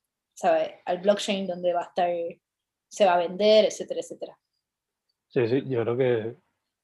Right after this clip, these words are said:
Speaker 2: bueno, no creo, recientemente yo estaba escuchando un podcast donde estaban hablando precisamente de eso, que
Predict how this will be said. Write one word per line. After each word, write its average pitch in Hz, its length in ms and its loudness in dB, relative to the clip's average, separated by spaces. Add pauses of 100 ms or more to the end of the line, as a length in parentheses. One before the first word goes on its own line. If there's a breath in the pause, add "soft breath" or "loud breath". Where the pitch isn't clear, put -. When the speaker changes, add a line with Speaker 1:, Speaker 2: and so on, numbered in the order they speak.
(340)
Speaker 2:
bueno, 117 160 0
no 110 140 -2
creo, 117 160 -2
recientemente 120 720 -4
yo 117 80 0
estaba 117 200 0
escuchando 120 360 -2
un 113 80 -4
podcast 113 380 0
donde 104 640 -4 (1200)
estaban 117 340 0
hablando 127 240 4
precisamente 120 560 -2
de 107 80 -4
eso, 117 220 -6
que 107 340 -6